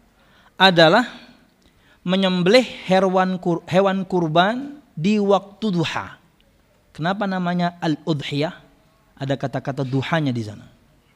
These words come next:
Secara bahasa, al-udhiyah adalah menyembelih hewan kurban di waktu duha. Makanya jamaah, nanti kita akan juga pelajari waktu penyembelihannya adalah setelah sholat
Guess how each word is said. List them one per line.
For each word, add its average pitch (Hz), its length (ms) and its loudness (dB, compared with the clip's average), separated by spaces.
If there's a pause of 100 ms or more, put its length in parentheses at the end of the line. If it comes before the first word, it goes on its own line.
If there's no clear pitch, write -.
(720)
Secara 240 400 2
bahasa, 185 720 2
al-udhiyah 202 720 4 (240)
adalah 185 480 4 (320)
menyembelih 185 720 2 (320)
hewan 240 320 4
kurban 185 960 2 (220)
di 208 240 2
waktu 202 560 0
duha. 117 400 -6 (1120)
Makanya 147 320 -4
jamaah, 165 560 -2
nanti 147 240 -8
kita 147 240 -2
akan 143 160 -2
juga 139 240 -2
pelajari 147 560 -2
waktu 147 560 -4
penyembelihannya 139 960 -4 (400)
adalah 151 400 0
setelah 175 320 0
sholat 190 320 0